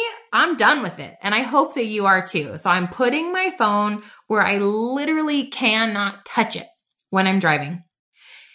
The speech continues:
Here are three success tips to help you implement these nine strategies. Number one is to remember, it takes twenty-one days to create a new habit. Give yourself grace. There are days when I, f-,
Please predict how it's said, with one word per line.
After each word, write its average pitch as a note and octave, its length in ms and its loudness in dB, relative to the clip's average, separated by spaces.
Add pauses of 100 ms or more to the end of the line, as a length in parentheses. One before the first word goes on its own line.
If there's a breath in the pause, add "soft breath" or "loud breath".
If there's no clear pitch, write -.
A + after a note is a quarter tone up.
Here D4+ 220 0
are G4 160 4
three C4+ 300 -2
success G3+ 480 -4
tips - 400 -10
to A3 100 -2
help B3+ 480 2
you F3 600 0
implement C4 500 0
these G#3 240 -4
nine F3+ 360 -2
strategies. E3 720 -4
Number D4 300 2
one D3+ 340 -4
is F#3+ 180 -6
to A#3 160 -2
remember, G3 680 2 (760 soft breath)
it B3+ 140 2
takes D#4+ 320 -2
twenty-one C4+ 580 0
days F#3 300 -2
to G#3 100 -6
create F3+ 260 -4
a F3 60 2
new E3 140 0
habit. D#3+ 420 -4 (720 soft breath)
Give C#4+ 140 0
yourself A3+ 360 2
grace. E3+ 560 -8
There D4+ 320 0
are C#4 60 0
days G#3+ 340 2
when F#3+ 120 -4
I, G#3 260 0
f-, - 300 -14